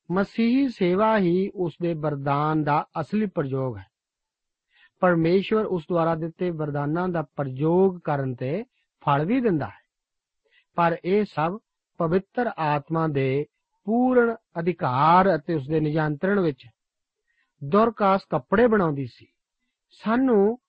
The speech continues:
ਆਪਣੀ ਥਾਂ ਦਾ ਧਿਆਨ ਰੱਖਣਾ ਚਾਹੀਦਾ ਹੈ। ਕੀ ਆਪ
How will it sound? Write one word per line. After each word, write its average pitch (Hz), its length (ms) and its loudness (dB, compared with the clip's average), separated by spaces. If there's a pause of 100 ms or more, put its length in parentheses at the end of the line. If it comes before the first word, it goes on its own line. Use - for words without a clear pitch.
(280)
ਆਪਣੀ 226 480 2
ਥਾਂ 196 300 -2
ਦਾ 180 120 0
ਧਿਆਨ 180 680 0
ਰੱਖਣਾ 156 340 -2
ਚਾਹੀਦਾ 123 420 -8
ਹੈ। 101 160 -20 (520)
ਕੀ 185 260 0
ਆਪ 160 280 2